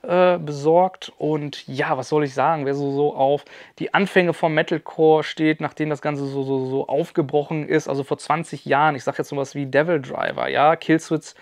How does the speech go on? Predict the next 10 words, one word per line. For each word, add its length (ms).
Killswitch 600
Engage 500
oder 180
auch 120
selber 420
Unearth 560
selber 300
oder 80
auch 140
Caliban, 760